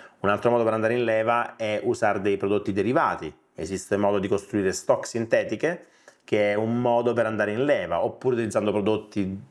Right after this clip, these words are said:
tipo C F D e altre cose. Eh, la maggior parte di queste strategie non f-, non sono un granché interessanti. La strategia di prendere soldi in prestito per andare in leva era quella che per un lungo periodo sembrava essere la più ragionevole.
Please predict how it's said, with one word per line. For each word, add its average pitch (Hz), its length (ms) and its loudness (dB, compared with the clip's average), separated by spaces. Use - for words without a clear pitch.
tipo 101 180 -4
C 98 220 -2
F - 160 -6
D 104 80 -8
e 110 160 0
altre 95 320 0
cose. - 340 -4
Eh, 78 320 -2
la 120 220 0
maggior 147 220 2
parte 170 240 2
di 147 60 0
queste 139 260 -2
strategie 131 400 0
non 107 180 0
f-, - 160 -18
non 104 160 0
sono 85 220 -2
un 82 60 -4
granché 80 300 -4
interessanti. 78 800 -6
La 120 140 2
strategia 175 300 4
di 135 100 2
prendere 127 260 2
soldi 131 260 0
in 120 140 -2
prestito 113 400 0
per 95 80 2
andare 131 220 0
in 190 100 0
leva 120 340 2
era 143 220 2
quella 104 240 0
che 101 140 -2
per 104 140 -2
un 95 280 -4
lungo 170 480 4
periodo 139 480 4
sembrava 139 380 2
essere 107 300 -2
la 101 120 0
più 110 120 -2
ragionevole. 85 720 0